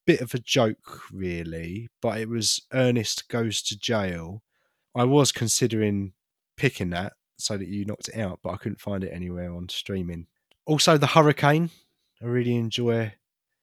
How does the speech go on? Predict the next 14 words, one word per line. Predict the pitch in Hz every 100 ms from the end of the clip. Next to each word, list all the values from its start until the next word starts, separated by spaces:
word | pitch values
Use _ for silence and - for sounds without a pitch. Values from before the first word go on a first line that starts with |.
| _ _ _ -
The |
Hurricane | 101 117 110 - 113
with | 110
Denzel | 117 107 110
Washington, | 104 98 107 - 107 110 -
but |
I | 98 107 -
couldn't | 127 95
find | - 107 104
that | 90
anywhere | 101 101 98 101
on | 95
streaming. | - - 98 95 101 110
Prison, | - 151 127 135 147